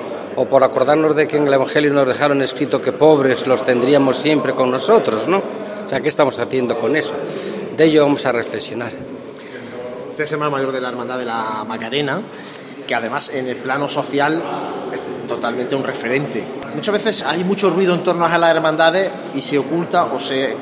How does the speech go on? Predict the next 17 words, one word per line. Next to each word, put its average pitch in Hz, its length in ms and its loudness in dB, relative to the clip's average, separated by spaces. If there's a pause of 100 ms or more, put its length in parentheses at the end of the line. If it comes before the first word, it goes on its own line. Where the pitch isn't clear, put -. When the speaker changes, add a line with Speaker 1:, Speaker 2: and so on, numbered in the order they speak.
(200)
Speaker 2:
queda 156 260 2
más 151 220 0
oscurecida 147 540 -4
esa 143 160 0
labor 135 340 0 (300)
tan 131 120 -2
importante 131 420 -4
de 127 80 -2
las 120 140 -4
hermandades 120 500 -4 (260)
en 127 60 -6
nuestra 120 200 -8
sociedad, 135 480 -6
en 113 60 -10
el 117 160 -8
siglo 123 180 -4
veintiuno. 131 360 -6